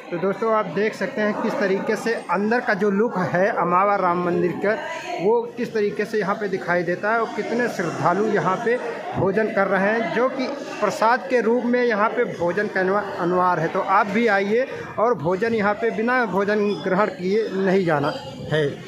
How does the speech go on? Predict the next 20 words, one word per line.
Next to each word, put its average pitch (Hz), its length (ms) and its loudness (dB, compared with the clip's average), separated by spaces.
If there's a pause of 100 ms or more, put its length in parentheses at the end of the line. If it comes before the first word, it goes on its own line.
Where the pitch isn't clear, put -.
(300)
ऐसा 190 320 0
यहाँ 185 220 0
का 196 180 -2
मानना 180 420 2
है। 175 160 2
तो 196 180 -2
लोग, 196 280 2
आप 185 260 2
उससे 208 560 0
विनती 208 260 0
है 240 60 2
हमारी 190 400 2 (680)
कि 175 60 -2
आप 185 280 2
जब 202 180 2
भी 208 140 2
आ 175 220 4
रहे 175 120 0
हैं 185 120 2
अयोध्या 160 540 2